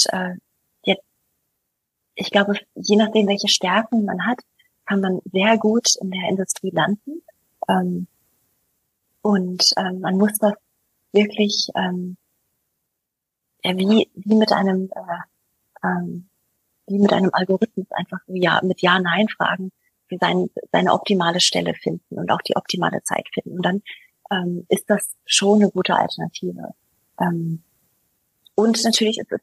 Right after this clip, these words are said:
äh, auch nicht für jedermann. Es gibt einfach, ähm, äh, zum Glück einfach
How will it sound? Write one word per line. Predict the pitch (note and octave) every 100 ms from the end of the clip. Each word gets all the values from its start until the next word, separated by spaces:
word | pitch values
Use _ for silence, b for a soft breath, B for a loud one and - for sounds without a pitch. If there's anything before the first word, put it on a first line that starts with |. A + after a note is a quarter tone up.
| _ -
äh, | F#3+ F3 - _ _ -
auch | F#3
nicht | G#3 G3+
für | G#3
jedermann. | G#3 A3 E3 - -
Es | - -
gibt | - -
einfach, | - F#3 F3+ - -
ähm, | F3+ F3 F3+ _ _ _ _ _ _ _ _ -
äh, | - F#3
zum | G3+
Glück | F#3 G#3 G#3
einfach | F#3+ -